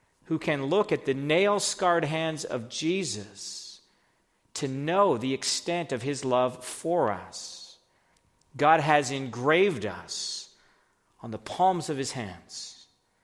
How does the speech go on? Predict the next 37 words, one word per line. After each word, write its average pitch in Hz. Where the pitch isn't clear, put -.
He 117
will 139
not 156
forget 104
us. -
So -
God 170
doesn't 170
forget 135
us, 180
but 143
we 165
are 190
likely 156
to 127
forget 135
Him. 156
This 165
is 185
why 175
Isaiah 165
goes 156
on 165
to 156
say 165
this -
in 151
verse 156
twenty-eight, 165
"Have 151
you 208
not 190
known? 185
Have 165
you 233
not 208
heard?" 214